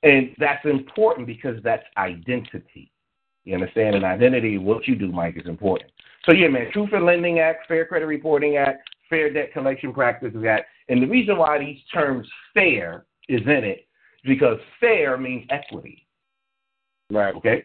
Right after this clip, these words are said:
Speaker 1: So that means you can't be in debt if you got equity. How are you gonna be in debt and you got equity? Fair means equity. Okay?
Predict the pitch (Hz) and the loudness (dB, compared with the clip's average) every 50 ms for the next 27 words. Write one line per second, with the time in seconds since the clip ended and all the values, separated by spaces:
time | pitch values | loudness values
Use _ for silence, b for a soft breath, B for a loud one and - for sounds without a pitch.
0 | _ _ _ 170 156 147 156 156 151 156 156 151 143 135 - _ _ _ _ _ | _ _ _ 4 6 6 6 4 2 0 0 0 -2 -4 -8 _ _ _ _ _
1 | 131 - - 233 254 226 190 151 123 110 101 82 78 - 151 165 120 101 - _ | -20 -4 -2 -2 -2 0 -2 -4 -4 -4 -4 -6 0 2 2 2 2 0 -6 _
2 | _ _ _ _ _ _ _ _ _ _ _ 180 143 139 127 143 147 151 185 226 | _ _ _ _ _ _ _ _ _ _ _ -8 -8 -2 0 0 0 2 2 0
3 | 247 240 - 113 85 - - _ _ _ _ _ _ _ _ _ _ _ _ _ | 0 -2 -4 -16 -16 -16 -20 _ _ _ _ _ _ _ _ _ _ _ _ _
4 | _ _ _ _ _ _ _ _ 135 156 180 196 208 220 220 220 214 226 233 220 | _ _ _ _ _ _ _ _ 0 2 2 2 0 0 0 2 2 2 2 2
5 | 196 147 135 202 247 233 - 147 156 170 196 196 196 196 240 277 262 - - 104 | 0 0 0 0 0 0 -2 -6 -8 -8 -4 -2 -2 0 2 0 -2 -2 -6 -14
6 | 87 78 - _ - 202 220 226 233 214 180 151 147 151 156 147 - - _ 156 | -14 -16 -16 _ 0 2 2 4 2 0 0 0 -2 -2 -2 -2 -6 -6 _ -6
7 | - - - - 98 90 - - - _ - _ _ _ _ _ _ _ _ _ | -6 -6 -8 -14 -14 -14 -14 -18 -20 _ -20 _ _ _ _ _ _ _ _ _
8 | _ _ _ _ - 170 - - 170 - 151 - - | _ _ _ _ -12 -12 -2 0 2 2 2 0 -4